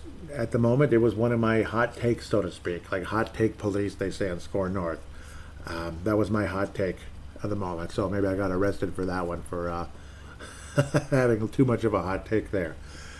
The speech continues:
Um, Max Williams, the former Gopher, huge game, seven, seven targets, seven receptions, ninety-four.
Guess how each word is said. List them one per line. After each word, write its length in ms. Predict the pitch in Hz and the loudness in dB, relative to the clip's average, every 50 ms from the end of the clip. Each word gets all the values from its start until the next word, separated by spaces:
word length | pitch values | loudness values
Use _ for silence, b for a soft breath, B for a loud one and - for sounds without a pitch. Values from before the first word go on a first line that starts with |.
| B B B B B - - | B B B B B -10 -10
Um, 400 | 87 85 85 82 82 85 92 92 - - - - - - - - - - - - - - - - - - - - - - - - - - - - - - | -8 -8 -6 -6 -6 -8 -8 -10 -12 -14 -16 -12 -10 -10 -10 -10 -14 -18 -18 -16 -16 -16 -16 -16 -16 -18 -18 -18 -18 -18 -18 -18 -18 -18 -18 -16 -6 0
Max 300 | 151 120 113 117 - - | 2 2 2 2 4 6
Williams, 260 | 120 120 120 117 110 | 6 6 8 6 4
the 80 | 110 | 2
former 260 | - - 127 120 113 104 | 4 4 4 6 6 6
Gopher, 320 | 90 113 110 107 110 104 | 6 6 4 6 6 4
huge 340 | 90 90 107 110 107 95 95 | 4 6 6 6 6 4 4
game, 360 | 98 107 104 110 127 131 131 | 2 2 4 4 0 -2 -4
seven, 400 | - - 113 104 92 95 92 87 - - - - - | -2 0 0 0 0 -2 -4 -6 -8 -12 -18 -16 -4
seven 260 | - 123 113 101 98 | 0 0 2 2 0
targets, 560 | 90 90 101 110 110 104 104 104 - - - - - - | -2 0 4 4 6 6 4 2 2 -4 -8 -10 -14 -16
seven 360 | - - - 117 95 90 90 | -10 0 0 0 0 2 -2
receptions, 640 | 90 90 87 - - 113 104 - - 110 101 92 87 | -2 -2 -2 0 0 0 0 2 -2 -2 -2 -2 -2
ninety-four. 680 | 101 98 98 95 95 90 - - 107 101 101 98 95 | -4 -2 0 0 -2 0 2 2 2 4 4 2 0